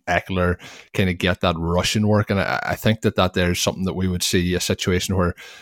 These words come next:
I, I know McCaffrey got a huge amount of rushing work, but in terms of what he did through the air, that was kind of where we seen the expected points coming from, and I think that could be something similar if you're looking at, at Jackson. Now, I just don't know if Eckler, in terms of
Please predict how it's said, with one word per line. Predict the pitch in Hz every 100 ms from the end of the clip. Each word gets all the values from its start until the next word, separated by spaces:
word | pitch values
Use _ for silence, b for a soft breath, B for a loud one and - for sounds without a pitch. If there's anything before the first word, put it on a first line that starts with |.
| B
I, | 95 85
I |
know | 104 104
McCaffrey | 104 95 92 101
got | 92
a |
huge | 87 95 87
amount | 92 85
of | 87
rushing | 87 - 92
work, | 90 -
but | 92
in |
terms | - 95 87
of | 92
what | 98
he | 87
did | 85 85
through | - 90
the | 87 82
air, | 82 90
that | 87 -
was | 90
kind | - 87
of | -
where | 90
we | 87
seen | - 92 87
the | 87
expected | - - 87 - 87 -
points | - 87 85 -
coming | - 90 90
from, | 95 104 98 b b b b
and | 180
I |
think | 214 -
that | 95 -
could | 107
be |
something | 101 104 -
similar | - 92 92 92
if | 95
you're |
looking | 90 92 92
at, | 87 90 _
at | 90 90 -
Jackson. | 90 87 - 101
Now, | 95
I | 107
just | 113 147
don't | 180 143
know | 127 113 B B B B B
if | 113 - - -
Eckler, | 95 - 110 110 104 - b b b
in | 104
terms | - 104 107
of | 107